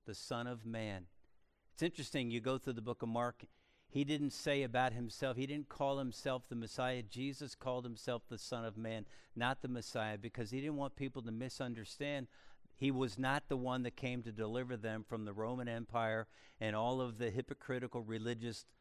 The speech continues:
leaders of the day. He called himself the Son of Man, human.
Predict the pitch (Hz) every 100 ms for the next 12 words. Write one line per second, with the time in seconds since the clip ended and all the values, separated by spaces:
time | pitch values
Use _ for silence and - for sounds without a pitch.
0 | - - 117 123 113 107 110 92 98 98
1 | 95 80 82 _ - _ _ _ _ _
2 | - - _ _ _ - _ - 127 127
3 | 135 143 147 - 139 131 - 127 - -
4 | 123 120 104 110 107 95 82 _ - -
5 | _ _ _ _ - - 170 160 147 110